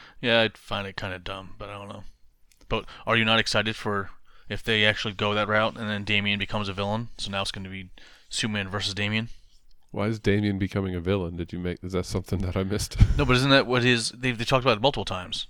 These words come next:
Speaker 1: Well, the
Speaker 2: Oh, yeah, because he's like the, yeah, he's like, well, I think that's always been the thing, is, like, in the future, Batman, things go very, very bad for Batman in the
Speaker 1: <laughs>
Speaker 2: future.
Speaker 1: They usually do, don't they?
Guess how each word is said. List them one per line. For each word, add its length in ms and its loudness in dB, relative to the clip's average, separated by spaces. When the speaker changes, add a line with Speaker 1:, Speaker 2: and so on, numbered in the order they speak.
Speaker 1:
Well, 180 0
the 220 0
Speaker 2:
Oh, 160 10
yeah, 240 8
because 280 2
he's 140 0
like 160 0
the, 180 -2
yeah, 200 -2
he's 120 -4
like, 140 -6
well, 180 -2
I 40 0
think 240 -6
that's 380 -8
always 340 4
been 160 -2
the 100 -4
thing, 200 -2
is, 80 -4
like, 120 0
in 60 -6
the 80 0
future, 380 -4
Batman, 400 -6
things 240 -2
go 120 -2
very, 380 -6
very 300 -6
bad 240 -8
for 100 -6
Batman 440 0
in 60 0
the 80 4
Speaker 1:
<laughs> 80 -4
Speaker 2:
future. 220 0
Speaker 1:
They 60 6
usually 240 4
do, 160 4
don't 220 2
they? 120 0